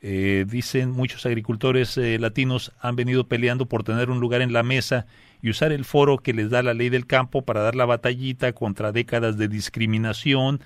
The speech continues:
eh, en la tenencia o posesión de la tierra o en el acceso a créditos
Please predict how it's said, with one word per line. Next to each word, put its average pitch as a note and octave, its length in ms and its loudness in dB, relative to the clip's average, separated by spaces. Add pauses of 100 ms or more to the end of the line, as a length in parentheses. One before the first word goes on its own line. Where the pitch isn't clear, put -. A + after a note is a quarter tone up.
(360)
eh, G#2 320 0
en G#2+ 160 -2
la G#2 120 -2
tenencia B2+ 640 2
o A2 180 2
posesión G#2+ 520 -4
de A#2+ 100 -2
la A#2+ 120 0
tierra C3+ 520 4 (300)
o G#2 160 -2
en G2 100 0
el G#2 100 -2
acceso A#2 480 0
a G2+ 100 -2
créditos C#3+ 800 0